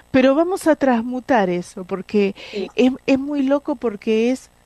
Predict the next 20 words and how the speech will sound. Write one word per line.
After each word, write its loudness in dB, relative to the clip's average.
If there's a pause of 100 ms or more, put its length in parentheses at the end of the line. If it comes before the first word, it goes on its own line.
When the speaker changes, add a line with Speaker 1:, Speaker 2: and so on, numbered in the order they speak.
(140)
Speaker 1:
Por 2
un -4
lado, 4
este -4
deseo -2
de -4
querer 0
estar -6
con -6
el, -4
con -8
el -4
esposo, -4
porque -10
ya -4
te -4
habías -4
casado -2
con -6
él, -4